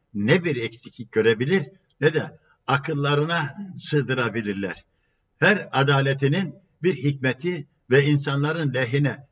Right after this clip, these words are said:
tecellisi vardır. Bu durumda harbe iştirak etmemek için izin isteyenlerin kalpleri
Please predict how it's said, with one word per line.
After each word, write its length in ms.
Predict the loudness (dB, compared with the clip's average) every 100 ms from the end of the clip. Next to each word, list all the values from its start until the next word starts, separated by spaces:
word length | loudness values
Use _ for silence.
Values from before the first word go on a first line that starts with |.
| _
tecellisi 680 | -4 -2 -2 -2 -6 -6
vardır. 400 | -6 -8 -12 -20 -20 _ _ _
Bu 120 | -4 0
durumda 460 | 0 0 -2 -4 -12 _ -20 -16 -16 -18 _ _ _
harbe 320 | 0 2 2
iştirak 680 | 2 -2 -2 0 0 -2 -2
etmemek 480 | -2 0 -2 -2
için 320 | -6 -8 -10 -12 _ _ _ -6
izin 280 | -2 2
isteyenlerin 680 | 2 0 0 -2 -2 -4 -4
kalpleri 760 | 0 0 4 4 4 0 -8